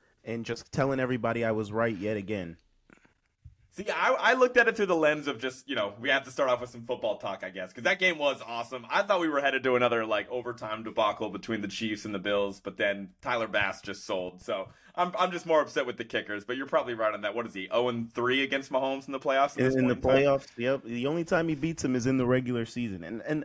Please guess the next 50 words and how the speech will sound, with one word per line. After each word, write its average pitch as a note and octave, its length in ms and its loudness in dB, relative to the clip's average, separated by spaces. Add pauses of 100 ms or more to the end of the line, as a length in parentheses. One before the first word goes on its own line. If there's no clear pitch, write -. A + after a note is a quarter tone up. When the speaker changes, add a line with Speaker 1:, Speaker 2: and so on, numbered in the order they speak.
Speaker 1:
look, F3 300 2
I'm F3 180 0
as F3 140 -4
tired D3+ 340 2
as, C#3+ 160 -2
of C3 220 2
the B2 80 0
Chiefs C#3 340 -6
as A#2 100 -4
everybody B2 520 2
else, G2 360 0 (380)
but A#2+ 340 0 (300)
I D#3 100 2
was F#3 200 -2
thinking D3 480 -4
long C3+ 220 0
term, C#3+ 180 2
and B2+ 80 2
I C#3+ 60 2
actually G3+ 300 -2
wanted D3+ 460 2
Josh D3 300 2
Allen D3 200 2
to C#3 100 -4
win C#3 200 2
this C3+ 160 0
game C3 400 -2 (300)
just C#3 320 0
so D3+ 200 4
that C3 180 0
Lamar B2 480 2
could A2 240 -10
beat B2 200 -4
the A2+ 80 -2
brakes A#2 380 0
off A2 220 0
of G2+ 100 -4
him G#2+ 180 -2
next G#2+ 280 -6
week A2+ 340 -4
and A2 120 -8
silence B2 680 -2
any B2+ 300 -2
Josh A#2 420 0
Allen A2+ 320 0
is G2+ 140 -6
better G#2+ 320 2
than G2+ 200 -4
Lamar F#2+ 360 -4
talk. A#2 400 -4